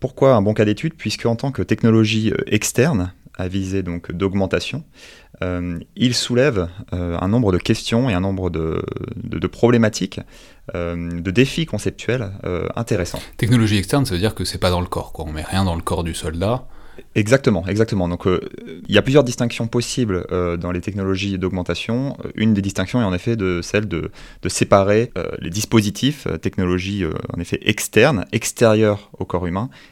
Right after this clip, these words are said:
Speaker 1: et, euh, les dispositifs internes à l'intérieur du corps humain, même si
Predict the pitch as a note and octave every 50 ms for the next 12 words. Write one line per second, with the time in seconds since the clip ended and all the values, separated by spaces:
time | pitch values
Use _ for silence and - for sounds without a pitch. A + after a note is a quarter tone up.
0 | _ - - G2+ G#2+ A#2 A#2 A2+ G2+ F2+ F2 E2+ F2 E2+ F#2 - - G2 F#2 -
1 | G2 - - - G#2 G#2+ G2 - - G#2 A2+ A#2 A2 - - - A2 A2+ A2+ A2
2 | A2 G#2+ G#2+ G2+ G2+ F#2+ - F#2 F2 F#2 G2 A2 C3 C3 F#2+ G2+ A#2 C3 C#3 C#3+
3 | C3+ - - - B2+ C3 C#3+ D3+